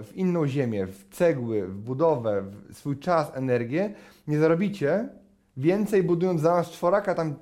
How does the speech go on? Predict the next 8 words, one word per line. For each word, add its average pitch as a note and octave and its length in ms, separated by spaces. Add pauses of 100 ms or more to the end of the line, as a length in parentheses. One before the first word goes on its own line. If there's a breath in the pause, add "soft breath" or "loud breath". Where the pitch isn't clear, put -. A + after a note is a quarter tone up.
(180)
co - 120
macie, G3 440 (340 loud breath)
to C#3 100
dwa D3 200
bliźniak-, C3+ 580 (240 loud breath)
dwie D3+ 180
połówki D#3+ 380
bliźniaka C3 600